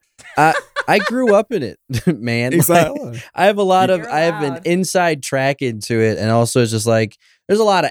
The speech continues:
Speaker 1: angst there of just, like, shit I didn't get to make fun of, and I'm like, nobody else is gonna be able to, 'cause there's one thing where someone's, like, didn't grow up in it and is making fun of it, and you can always feel it 'cause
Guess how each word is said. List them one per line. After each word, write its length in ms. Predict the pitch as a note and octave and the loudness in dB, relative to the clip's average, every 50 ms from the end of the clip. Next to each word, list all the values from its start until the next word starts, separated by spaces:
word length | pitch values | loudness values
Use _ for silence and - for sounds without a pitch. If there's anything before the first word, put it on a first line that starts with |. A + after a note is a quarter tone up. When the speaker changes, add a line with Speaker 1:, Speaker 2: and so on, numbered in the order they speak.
| - - | -4 -6
Speaker 1:
angst 400 | A#2 A2+ A2+ A#2+ A#2 - - - | -6 -4 -4 -6 -6 -8 -10 -10
there 360 | A#2 A2+ A#2 A#2 A#2 B2+ C#3 | -6 -2 0 0 0 0 -2
of 160 | B2 G2+ B2 A#2+ | -2 -4 -4 -4
just, 200 | A#2+ B2 A2+ A#2+ | -2 -2 0 0
like, 160 | B2 A#2+ A2+ - | 0 0 0 -2
shit 320 | - - - C3+ C3 - | -6 -2 -2 -2 0 0
I 120 | A2+ B2 | 0 0
didn't 180 | B2 A#2+ A#2 A#2 | 0 0 0 -2
get 140 | G#2 A#2 A2 | -2 -2 -2
to 100 | - A#2 | -2 -2
make 220 | G#2+ G#2+ G#2 G2+ - | -2 -2 -2 -4 -6
fun 260 | - - G#2 G2 F#2+ G2+ | -4 -4 -2 0 0 0
of, 180 | G#2+ A2 A2+ | 0 0 0
and 100 | A2+ A2+ | 0 2
I'm 120 | A2+ A#2 A#2+ | 2 2 2
like, 280 | A#2+ B2 A#2+ A#2+ - _ _ _ _ _ _ | 2 2 0 0 -4 _ _ _ _ _ _
nobody 360 | - C3 D3 D#3+ D#3+ C#3+ A#2 | 0 0 2 2 2 2 0
else 260 | A2+ A2+ C3 C#3 - - | 0 0 -2 -2 -2 -6
is 100 | A2+ F#2+ | -8 -6
gonna 380 | G2 A2 G#2 G#2 G2+ G2+ F#2 - - _ _ _ A2+ | -4 -2 -2 0 -2 -2 -4 -6 -12 _ _ _ -4
be 180 | G#2 A2 A2 A2+ | 0 2 2 2
able 220 | A2 A2 A2+ A2+ G#2+ | 2 2 0 0 -2
to, 40 | - _ - _ _ | -4 _ -18 _ _
'cause 360 | - G3+ F#3+ D#3+ D3+ G#2+ G#2+ D#3 | 0 0 2 0 -2 -10 -4 0
there's 200 | G3+ G#3 F#3+ F3+ | 0 0 0 0
one 240 | F#3 A3 B3+ C4+ A#3+ | -2 -4 -4 -2 -2
thing 200 | C4+ B3+ A#3+ A3+ | -2 -2 0 0
where 140 | G3 E3+ D3+ | 0 0 0
someone's, 520 | - - C3 C3 C3 C3 C3 C3+ C3 A#2 A#2 | 0 0 0 0 0 0 -2 -2 -2 -2 0
like, 420 | A2+ A2 G#2+ G#2 F#2 - - - _ _ _ _ - G2+ F#2+ | 0 0 0 -2 -2 -6 -12 -20 _ _ _ _ -18 -8 -2
didn't 300 | G#2+ A2+ G#2+ A2 A#2+ A2 | -2 0 0 0 -2 0
grow 240 | A2+ B2 B2+ B2 B2 | 2 2 2 4 2
up 200 | B2+ B2+ - D3 | 2 0 -2 -4
in 60 | C#3 C#3 | -4 -4
it 120 | C#3+ - | -4 -4
and 100 | - C#3 | -4 -4
is 100 | C#3+ C#3 C3+ | -4 -2 -2
making 360 | C#3+ C#3+ C#3+ C#3+ - D3+ D3 | 0 0 0 0 -2 -4 -4
fun 220 | C3 - D3 D3 D3+ | -4 -2 -2 0 0
of 60 | D3+ | 0
it, 80 | D3+ C#3 | 0 0
and 80 | - B2+ | 0 -2
you 60 | A#2+ | 0
can 140 | - C3 A#2+ | 0 0 0
always 260 | A#2 A#2+ A#2+ A#2 - - | 2 2 0 0 -2 -4
feel 340 | - - G2+ G2+ G#2 G#2 A2+ | -6 -6 -4 -2 0 2 2
it 180 | A#2 G2+ - | 0 0 -2
'cause 400 | - A#2 A2 G#2 G2 F#2 F#2 - | -2 0 0 0 -2 -4 -8 -12